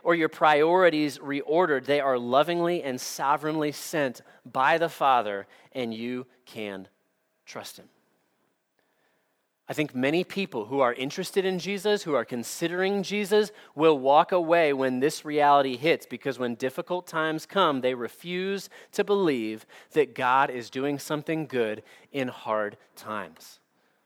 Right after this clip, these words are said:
We don't like being uncomfortable. None of us do. But the goodness of knowing the Father personally is knowing that he has redeemed every circumstance for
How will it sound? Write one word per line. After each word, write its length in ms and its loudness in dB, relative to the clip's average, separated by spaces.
We 80 -12
don't 120 -2
like 240 0
being 220 4
uncomfortable. 640 -2
None 240 0
of 80 0
us 160 -4
do. 380 -8
But 140 0
the 80 -2
goodness 440 -2
of 100 -4
knowing 340 0
the 80 -4
Father 300 0
personally 580 -4
is 140 -10
knowing 300 -2
that 120 -8
he 200 -12
has 200 -8
redeemed 540 -6
every 300 -6
circumstance 840 -10
for 380 -2